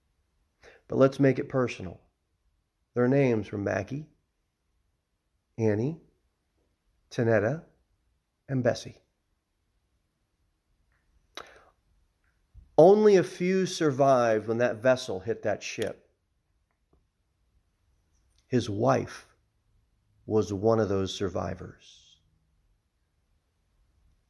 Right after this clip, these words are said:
By the time she got to safety and was rescued, the telegram she sent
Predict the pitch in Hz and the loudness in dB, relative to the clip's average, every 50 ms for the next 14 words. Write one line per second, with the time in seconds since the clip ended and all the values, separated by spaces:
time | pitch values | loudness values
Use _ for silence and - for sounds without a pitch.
0 | _ _ _ _ _ _ _ _ _ 120 123 123 120 - 156 156 160 156 147 160 | _ _ _ _ _ _ _ _ _ 4 4 4 4 4 4 6 6 4 2 2
1 | 143 151 151 151 - 170 147 - 147 131 127 123 - 135 135 131 135 139 127 127 | 4 6 6 6 4 0 -4 -2 -2 -2 -2 -2 -4 -4 -4 -2 -2 -4 -2 2
2 | 123 110 107 - - 107 101 101 101 98 104 - - - 143 147 165 - 131 139 | 2 2 0 -2 -10 -12 -10 -10 -10 -10 -12 -12 -4 0 0 2 2 0 0 0
3 | 135 135 131 131 127 123 120 - - - 127 123 - - - 139 135 127 117 - | 0 2 0 0 -2 -4 -6 -8 -8 -6 -6 -4 -4 -4 -2 -2 -2 -2 -2 -6
4 | - | -12